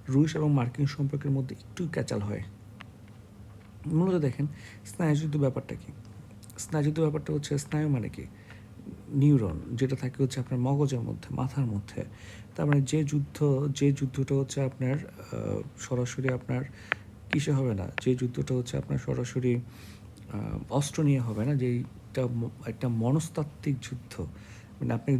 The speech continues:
যুদ্ধ, যুদ্ধ অবস্থার মধ্যে আছেন, কিন্তু যুদ্ধ হচ্ছে না, কিন্তু যে কোনো সময় হতে পারে।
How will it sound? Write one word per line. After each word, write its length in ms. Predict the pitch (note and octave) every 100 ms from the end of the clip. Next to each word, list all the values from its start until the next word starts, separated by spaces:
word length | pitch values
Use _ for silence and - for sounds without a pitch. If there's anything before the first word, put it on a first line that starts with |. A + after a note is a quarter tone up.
| A#2+
যুদ্ধ, 380 | C3 C3 - C#3+
যুদ্ধ 300 | C#3+ C#3 D3
অবস্থার 500 | A#2+ C#3+ D3 - D3
মধ্যে 340 | C#3 B2 A#2
আছেন, 260 | A2 C3+ B2+
কিন্তু 220 | C3+ C3
যুদ্ধ 320 | C3+ B2+ C3+
হচ্ছে 360 | C3 C3 - C#3+
না, 120 | F3
কিন্তু 300 | D#3+ C#3+ C3+
যে 160 | C3+
কোনো 200 | B2+ C3
সময় 220 | C3 C3 B2
হতে 260 | E3+ E3+
পারে। 240 | C#3 F2+